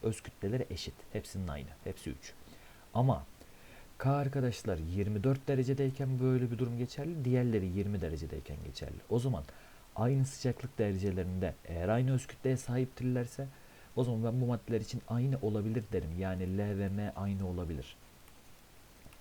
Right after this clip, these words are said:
Çünkü aynı sıcaklıkta ve öz kütleler aynı. K daha sıcak bir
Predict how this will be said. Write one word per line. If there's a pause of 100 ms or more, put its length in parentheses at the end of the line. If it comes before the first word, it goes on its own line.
(240)
Çünkü
aynı
sıcaklıkta (800)
ve
öz
kütleler
aynı. (1160)
K (460)
daha
sıcak
bir